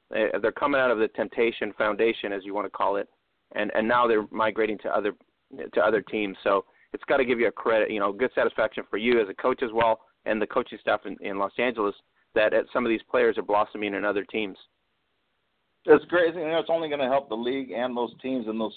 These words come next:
Speaker 2: cities even more by having those kind of athletes go out there and, and help develop those teams as well. And, I, you know, it's,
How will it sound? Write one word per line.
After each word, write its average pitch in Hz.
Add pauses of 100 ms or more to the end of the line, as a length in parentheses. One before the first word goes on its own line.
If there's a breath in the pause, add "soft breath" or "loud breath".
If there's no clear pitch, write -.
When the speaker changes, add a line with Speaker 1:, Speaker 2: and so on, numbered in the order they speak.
Speaker 2:
cities 123
even 113
more 110
by 107
having 117
those 107
kind 113
of 101
athletes 110
go 113
out 117
there 110
and, 110 (340 soft breath)
and 113
help 127
develop 113
those 113
teams 113
as 95
well. 110
And, 107
I, 117
you 127
know, 131
it's, 127